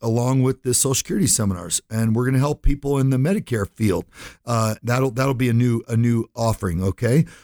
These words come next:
We're also gonna start helping people and I do this now, but I don't promote it,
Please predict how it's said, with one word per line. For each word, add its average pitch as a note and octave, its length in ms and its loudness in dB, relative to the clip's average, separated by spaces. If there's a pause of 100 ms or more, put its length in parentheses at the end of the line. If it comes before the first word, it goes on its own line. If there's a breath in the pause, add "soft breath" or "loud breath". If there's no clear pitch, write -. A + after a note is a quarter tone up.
(120)
We're B2+ 180 2
also F#3 400 -2
gonna C3+ 220 0
start B2+ 400 -2
helping A#2+ 380 0
people D3 520 -2 (200)
and D#3+ 100 0
I G#3+ 120 0
do C3 220 2
this A2+ 280 -2
now, A#2 200 0
but A#2+ 140 0
I A#2 80 0
don't A#2+ 240 -2
promote B2+ 380 2
it, F2 120 -10